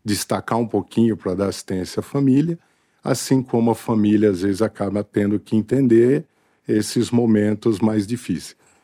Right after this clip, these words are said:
A gente sempre conseguiu conciliar isso muito bem.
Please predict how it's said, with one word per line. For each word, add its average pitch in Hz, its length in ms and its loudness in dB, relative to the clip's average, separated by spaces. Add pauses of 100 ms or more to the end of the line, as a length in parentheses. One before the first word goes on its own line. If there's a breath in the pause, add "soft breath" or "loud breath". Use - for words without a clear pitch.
(140)
A 143 140 0
gente 127 280 0
sempre 127 400 -2
conseguiu 110 540 0
conciliar 104 680 0
isso 101 300 -2
muito 107 320 0
bem. 87 320 -4